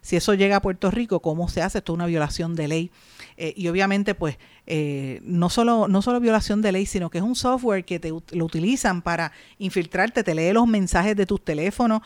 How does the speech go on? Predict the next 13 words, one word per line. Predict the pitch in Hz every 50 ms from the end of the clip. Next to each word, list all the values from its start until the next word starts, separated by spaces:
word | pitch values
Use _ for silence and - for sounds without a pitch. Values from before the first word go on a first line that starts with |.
| - - - - - -
eh, | - 175 165 156 151 - -
pone | 175 170 170 190 214 233 233
in-, | 226 220 220 202 - -
in-, | - 185 - -
inseguridad, | 202 170 175 175 175 - 202 170 165 156 151 147 143 190 285
o | 302
sea, | - 220
expone | 170 - - - 190 220 320 381 339 214 - - - -
las | - 170 156 156
vidas | 156 175 240 330 370 302 208 - _ _ _
de | - 175 165
estos | - - 208
periodistas. | - - 202 185 170 170 220 285 - - - 165 143